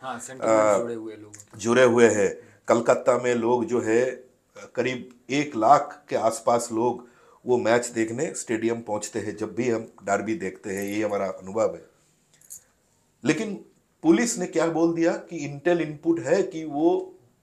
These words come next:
Speaker 2: मैच में कुछ गड़बड़ होने वाला है।
Speaker 1: गड़बड़ होने
Speaker 2: कुछ लोग जो है वो माहौल खराब करने का प्रयास करेगा, वहां पे प्रदर्शन करेगा। तो मैच को पुलिस बोलते हैं, विधाननगर पुलिस बोलते हैं कि भाई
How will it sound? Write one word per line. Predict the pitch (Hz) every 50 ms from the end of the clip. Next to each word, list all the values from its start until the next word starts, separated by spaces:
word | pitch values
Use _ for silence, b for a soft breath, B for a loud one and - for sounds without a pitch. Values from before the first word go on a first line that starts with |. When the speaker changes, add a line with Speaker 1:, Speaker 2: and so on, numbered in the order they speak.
| 120
Speaker 2:
मैच | 117 120 131 139 135 - 135
में | 143 165 170 170
कुछ | - 170 165 - - 101
गड़बड़ | 95 113 120 127 127 120 -
होने | 98 98 101 92 87
वाला | 82 82 113
है। | 107 104
Speaker 1:
गड़बड़ | 104 104 98
होने | - - - _ _ _ _ _ _ _ _ -
Speaker 2:
कुछ | 214 - -
लोग | 160 160 170 190 185 180
जो | - 151 156 143
है | 131 147 175
वो | 165 151 156
माहौल | 143 131 120 123 135 160 165 - -
खराब | - 127 151 170 170 165 -
करने | 131 117 127 120
का | - 127 117
प्रयास | - 107 98 92 92 95 - -
करेगा, | - - - - - - - - _ B B B B B 127
वहां | 135 156 170
पे | 170 170 175 170
प्रदर्शन | 170 - - 165 165 185 214 202 - - 170 165 165
करेगा। | - 170 - 98 87 - - - - - - - _ _ _ _ _ _ b b b b b b _ -
तो | 160 135
मैच | 113 104 104 113 131 - - -
को | - 156 175 220 240 - - - - _ _ _ _ _ _ _ _ _ _ _ _ _ _ _ _ _ _ _ _ -
पुलिस | 127 131 147 156 - -
बोलते | - 120 120 113 113 120
हैं, | 117 123 117 113
विधाननगर | 110 104 110 110 113 117 113 110 113 110
पुलिस | - 110 107 110 110 101 87
बोलते | 92 101 101 98 107 107
हैं | 92
कि | - 113
भाई | 95 101 120 135 131 b